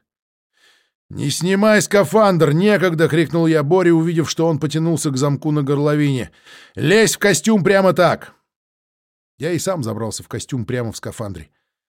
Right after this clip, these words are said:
Теперь мне было совсем уж некомфортно в кабине, и никаких санитарных удобств. Ха! Ну ладно, скорее всего, это ненадолго.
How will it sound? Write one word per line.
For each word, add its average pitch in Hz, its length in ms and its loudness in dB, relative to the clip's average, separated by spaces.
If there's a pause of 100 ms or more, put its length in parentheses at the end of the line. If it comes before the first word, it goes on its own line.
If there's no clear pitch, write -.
(160)
Теперь 202 260 -4
мне 190 140 0
было 180 200 2
совсем 214 440 0
уж - 160 -4
некомфортно 131 600 -4
в - 80 -16
кабине, 110 580 -8
и - 20 -2
никаких 156 500 -2
санитарных 170 640 -2
удобств. 202 520 -4 (140)
Ха! - 240 -4 (840)
Ну - 160 -14
ладно, 127 540 -4 (340)
скорее 143 380 -8
всего, 131 280 -4
это 117 160 -6
ненадолго. 110 600 -8